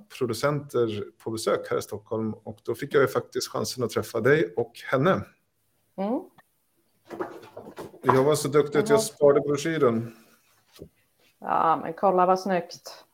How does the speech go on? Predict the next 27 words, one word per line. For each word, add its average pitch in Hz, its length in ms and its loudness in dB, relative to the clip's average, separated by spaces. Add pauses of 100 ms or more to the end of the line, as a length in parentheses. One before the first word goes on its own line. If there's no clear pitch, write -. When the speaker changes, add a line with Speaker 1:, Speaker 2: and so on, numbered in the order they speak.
(120)
Speaker 2:
Kolla. 185 420 0
Speaker 1:
Ja. 135 260 2 (240)
Speaker 2:
Ja. 269 280 0 (360)
Och, 214 160 2
ja, 220 540 10
men, 294 260 0
eh, 269 680 0
eh, 247 280 4 (200)
troligtvis 311 580 2
så 330 80 -2
får 320 140 0
vi 285 100 -2
se 294 240 0 (320)
någon 247 460 0
av 302 100 2
dem 269 160 2
där 190 140 8
i 180 40 6
alla 175 160 4
fall 175 220 0
i 180 100 2
tillfälligt 170 500 -4
släpp 156 300 -6
här 156 200 -2
senare 175 400 -4
i 185 40 0
år. 143 240 -4